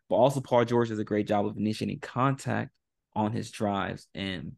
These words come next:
what I've seen from Brandon is that he loops a lot on his drive. So if you can learn to initiate more contact and just open up his gait more on his hips, I, that will help him out, help him out a lot. And, and Brandon Ingram had that same issue as well, but we saw when he got to New Orleans,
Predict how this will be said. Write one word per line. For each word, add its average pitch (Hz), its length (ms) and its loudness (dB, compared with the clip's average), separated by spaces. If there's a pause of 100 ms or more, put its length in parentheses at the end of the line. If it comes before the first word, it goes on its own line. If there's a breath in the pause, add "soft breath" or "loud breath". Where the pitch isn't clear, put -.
(460)
what 101 160 -4
I've 98 100 -4
seen 107 180 -4
from 101 120 -8
Brandon 101 340 -2
is 92 80 -8
that 90 160 -6
he 107 260 -8
loops 104 320 -4
a 92 60 -8
lot 90 320 -10 (140)
on - 120 -10
his 92 120 -12
drive. - 320 -8
So - 280 -8 (220 soft breath)
if 117 120 -10
you 110 60 -6
can 113 160 -2
learn 113 140 0
to 110 100 -8
initiate 110 420 -4
more 123 140 -4
contact 110 640 -4 (440 soft breath)
and 95 160 -6
just 98 220 -6
open 107 260 -4
up 98 100 -6
his 101 140 -8
gait - 280 -4
more - 200 -8
on - 100 -8
his - 160 -14
hips, - 260 -8 (500 soft breath)
I, 85 120 -8 (220)
that 95 120 -2
will 92 80 -4
help 110 220 -10
him 92 60 -8
out, - 180 -12 (120)
help 107 240 -6
him 98 120 -6
out - 200 -10
a 82 100 -8
lot. 95 260 -6
And, 113 240 0
and 120 460 0
Brandon 131 480 2 (180)
Ingram 135 640 0 (520)
had 117 260 -2
that 101 160 2
same 104 260 -2
issue 85 260 -8
as 92 140 -8
well, 147 300 0
but - 180 -4
we 120 100 -2
saw 98 160 -4
when 104 140 -4
he 113 120 -4
got 92 200 -4
to - 100 -8
New 101 60 -4
Orleans, 107 440 -2